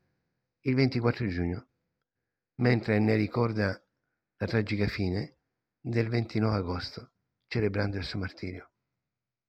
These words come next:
Cristo stesso lo definì il più grande tra i nati da donna. È l'ultimo profeta dell'Antico Testamento,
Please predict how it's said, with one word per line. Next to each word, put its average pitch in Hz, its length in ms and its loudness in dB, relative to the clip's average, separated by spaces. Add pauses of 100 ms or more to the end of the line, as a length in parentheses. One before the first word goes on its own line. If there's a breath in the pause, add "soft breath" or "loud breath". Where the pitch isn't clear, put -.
(560)
Cristo - 340 0
stesso - 640 -6 (320)
lo 110 160 0
definì 107 540 -4 (300)
il 117 180 -4
più - 140 -2
grande 135 600 0
tra - 160 -4
i 101 60 -2
nati 113 320 -2
da 107 100 -2
donna. 87 420 -6 (1120)
È - 100 -2
l'ultimo 127 460 4
profeta 123 400 2
dell'Antico 113 400 0
Testamento, 120 760 -6